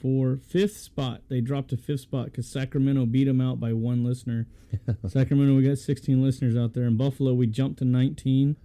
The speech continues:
Speaker 2: Shit.
Speaker 1: Um, total, the, with location turned off in California is fifty-seven, and then Hanford, we got twenty-five listeners. Um,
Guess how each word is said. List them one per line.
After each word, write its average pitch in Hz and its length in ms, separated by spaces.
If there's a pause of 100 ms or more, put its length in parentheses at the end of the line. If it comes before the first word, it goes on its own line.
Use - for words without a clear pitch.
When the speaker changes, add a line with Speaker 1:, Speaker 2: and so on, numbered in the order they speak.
(260)
Speaker 2:
Shit. 90 500
Speaker 1:
Um, 127 680 (180)
total, 147 600
the, 127 300
with 127 200
location 131 460
turned 127 160
off 127 240
in 117 320
California 127 600
is 117 460 (360)
fifty-seven, 127 720
and 120 140
then 113 120
Hanford, 120 680
we 123 120
got 117 160
twenty-five 110 460
listeners. 117 360 (720)
Um, 120 520